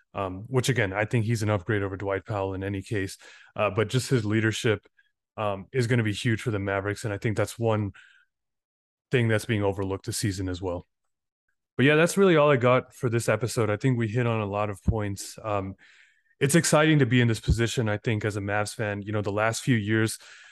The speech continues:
uh, we've complained that the roster has gotten stale. That's no longer the case now, uh, both in good ways and not so good ways. Uh, but I think the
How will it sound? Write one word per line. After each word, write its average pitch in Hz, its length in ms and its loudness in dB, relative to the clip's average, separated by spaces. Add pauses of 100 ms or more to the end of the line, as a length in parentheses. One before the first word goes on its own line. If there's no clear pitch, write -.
(260)
uh, 104 200 0
we've 107 200 -4
complained 113 640 0
that 104 180 -2
the 104 100 -8
roster 101 460 -2
has 101 180 -6
gotten 104 300 -4
stale. 113 640 0
That's - 380 -4
no 120 140 2
longer 123 320 2
the 113 100 -2
case 117 380 -2
now, 120 340 -2 (520)
uh, 98 180 -2
both 107 360 0
in 101 380 -2
good 123 240 2
ways 110 340 -2
and 92 280 -10
not 107 220 -4
so 107 180 -2
good 101 200 -4
ways. 101 440 -4 (440)
Uh, 101 180 0
but 104 160 0
I 104 80 2
think 117 320 0 (100)
the 107 360 -4